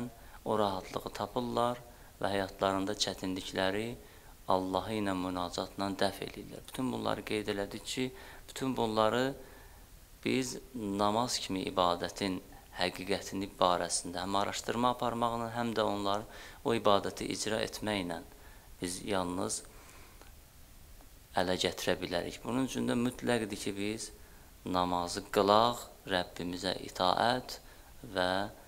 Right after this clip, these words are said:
bəndəliyin əlaməti olaraq bu bizə zəruridir. Allahdan istəyirik ki, Allah hər bir müsəlmana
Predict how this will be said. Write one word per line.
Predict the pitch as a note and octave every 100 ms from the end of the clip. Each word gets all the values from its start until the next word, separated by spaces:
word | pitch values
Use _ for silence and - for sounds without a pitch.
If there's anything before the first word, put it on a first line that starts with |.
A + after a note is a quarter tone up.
| - - -
bəndəliyin | - F2+ F2 F2 E2+ E2+ F2 G2+ - - - - - - -
əlaməti | F#2 E2+ E2+ E2+ - F#2
olaraq | F2+ F2 F#2 -
bu | -
bizə | F2 F2+
zəruridir. | - E2 E2 - - -
Allahdan | G#2 G2+ G2+ - A2+
istəyirik | G#2+ - G#2+ G#2
ki, | - A2+ A2+ - - - - -
Allah | - F#2 F#2+ G#2 G2+ - - -
hər | - A2 G#2+
bir | F2+ E2+
müsəlmana | F2 - E2+ D#2+ E2+ E2+ E2